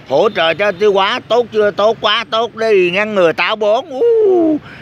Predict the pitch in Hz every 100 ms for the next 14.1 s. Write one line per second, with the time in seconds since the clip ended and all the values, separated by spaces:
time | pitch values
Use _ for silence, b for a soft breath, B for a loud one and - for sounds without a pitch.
0 | B 156 202 214 190 165 151 151 160 208
1 | 226 214 226 269 254 208 226 226 226 220
2 | 233 233 226 240 220 226 220 226 233 226
3 | 214 196 165 143 147 202 196 220 226 160
4 | B B - 196 214 226 220 226 233 202
5 | 220 226 190 226 196 233 220 160 160 156
6 | 160 139 208 208 180 135 135 - 156 160
7 | 151 - b _ 127 196 269 262 175 165
8 | 170 208 196 175 208 190 175 165 160 156
9 | 185 220 220 180 127 B - 156 147 208
10 | 202 202 208 165 156 156 143 151 208 196
11 | 156 143 190 226 302 B B 135 165 175
12 | 165 156 160 160 208 202 160 165 156 170
13 | 208 208 175 165 165 - - - 127 160